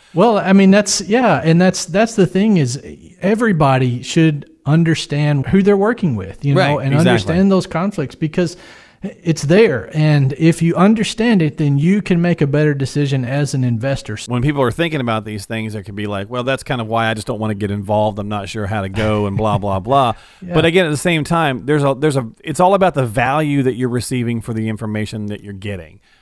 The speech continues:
Speaker 2: So,
Speaker 1: That's true.
Speaker 2: you know,
Speaker 1: That's
Speaker 2: when you're
Speaker 1: true.
Speaker 2: having these, as we keep saying, when you're interviewing a couple people to talk to, because let's be honest, folks, um, I don't know about you personally, but I could, my deck needs to be remodeled. I've said this forty times on the show if I've said it once.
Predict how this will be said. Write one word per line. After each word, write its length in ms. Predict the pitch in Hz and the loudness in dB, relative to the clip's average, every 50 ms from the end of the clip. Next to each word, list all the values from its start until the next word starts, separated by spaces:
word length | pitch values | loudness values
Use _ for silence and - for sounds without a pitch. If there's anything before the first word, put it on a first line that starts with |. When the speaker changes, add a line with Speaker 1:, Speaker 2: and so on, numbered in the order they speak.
| _ _ _ | _ _ _
Speaker 2:
So, 320 | - - 127 110 104 101 | -6 -2 0 0 0 0
Speaker 1:
That's 100 | 98 92 | -2 -4
true. 160 | - 107 92 | -4 -6 -4
Speaker 2:
you 120 | 104 123 120 | -2 -2 -2
know, 360 | 117 113 110 110 110 113 110 | 0 0 -2 -2 -2 -2 -4
Speaker 1:
That's 260 | 95 107 113 110 120 | -6 -6 -6 -4 -2
Speaker 2:
when 100 | 127 131 | -2 -2
you're 140 | 127 127 123 | 0 0 0
Speaker 1:
true. 80 | 117 147 | 2 2
Speaker 2:
having 200 | 165 170 175 160 | 2 0 0 0
these, 180 | 156 143 123 127 113 107 95 | -2 -2 -4 -6 -8 -6 -4
as 160 | 120 120 107 | -4 -2 -2
we 80 | 131 131 | -4 -4
keep 240 | - - 151 127 | -4 -8 -10 -8
saying, 320 | - - 165 151 127 113 110 | -4 -4 -2 -2 -2 -4 -4
when 140 | 110 113 110 | -4 -4 -4
you're 100 | 110 110 | -4 -6
interviewing 460 | 113 127 135 127 123 135 135 135 127 | -4 -4 -4 -4 -2 -2 -2 -4 -4
a 20 | |
couple 220 | - - 143 135 135 | -4 -6 -8 -4 -4
people 240 | 147 143 - 135 | -6 -6 -4 -6
to 80 | 123 117 | -8 -6
talk 280 | - - 147 151 156 - | -4 -4 -4 -4 -6 -6
to, 200 | - 123 107 107 | -4 -2 -2 -2
because 300 | 107 120 - 147 139 139 | -2 -2 -2 -2 0 2
let's 160 | 196 254 240 - | 2 0 0 -2
be 140 | 156 139 | -2 -2
honest, 280 | 123 104 95 92 90 - | -2 -2 -2 -6 -10 -6
folks, 320 | - 110 101 101 98 - - _ _ _ _ _ _ _ - | -4 -4 -4 -4 -6 -10 -16 _ _ _ _ _ _ _ -6
um, 480 | 117 117 117 110 107 104 104 104 90 - _ _ - - - - - - - - - - - - | -4 -2 0 0 -2 -2 -4 -8 -10 -14 _ _ -20 -20 -20 -20 -20 -20 -20 -20 -20 -20 -10 -2
I 100 | - 185 | 0 2
don't 120 | 196 180 165 | 2 2 2
know 60 | 156 | 2
about 240 | 139 139 131 - - | 2 2 2 2 0
you 100 | 143 131 | -2 0
personally, 460 | 127 135 127 123 - - 123 120 117 110 | 2 2 2 2 0 -2 -2 -2 -2 -2
but 440 | 104 117 113 110 107 95 98 95 - | 0 0 0 0 0 -2 -6 -10 -12
I 200 | - 113 151 185 | -6 -2 -2 -2
could, 240 | 180 175 156 131 113 | -2 -2 -6 -6 -6
my 240 | 123 135 151 180 190 | -2 0 2 2 2
deck 340 | 151 123 143 135 127 - - | 2 2 2 0 0 0 -4
needs 240 | 117 113 113 104 98 | -4 -4 -4 -4 -6
to 80 | 101 | -8
be 120 | 98 104 101 | -6 -6 -6
remodeled. 500 | 95 98 95 98 95 90 98 95 90 101 | -6 -6 -6 -6 -6 -6 -6 -8 -8 -8
I've 120 | 107 113 | -8 -6
said 200 | - - 127 107 | -4 -4 -4 -4
this 160 | 113 110 - | -4 -6 -8
forty 380 | - _ - 131 139 139 135 131 | -10 _ -4 -2 0 0 0 -2
times 360 | - - 123 117 117 113 107 107 | -4 -4 -4 -4 -4 -4 -4 -4
on 80 | 104 | -6
the 80 | 104 98 | -6 -6
show 200 | - 113 107 104 | -4 -2 -2 0
if 100 | 101 - | 0 0
I've 100 | 101 95 | 0 0
said 160 | 160 127 107 | -2 -2 -2
it 120 | 98 90 | -2 -2
once. 380 | 101 120 123 110 98 - 151 | 0 0 0 0 -2 -4 -8